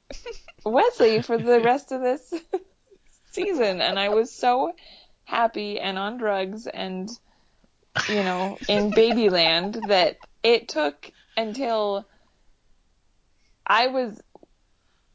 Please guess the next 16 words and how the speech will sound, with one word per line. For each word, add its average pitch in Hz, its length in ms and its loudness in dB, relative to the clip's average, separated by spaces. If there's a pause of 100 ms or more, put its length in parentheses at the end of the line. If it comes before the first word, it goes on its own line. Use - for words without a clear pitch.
(840)
thinking 190 440 -4
that 185 160 -4
nothing 185 280 -4
was 220 140 -8
going 175 200 -6
to 190 60 -4
happen 196 380 -4
to 208 60 -6
her, 196 260 -2
that 196 240 2
they 240 120 6
were 254 160 0
gonna 208 340 2 (180)
find 202 340 0
some 226 440 0
loophole, 196 800 2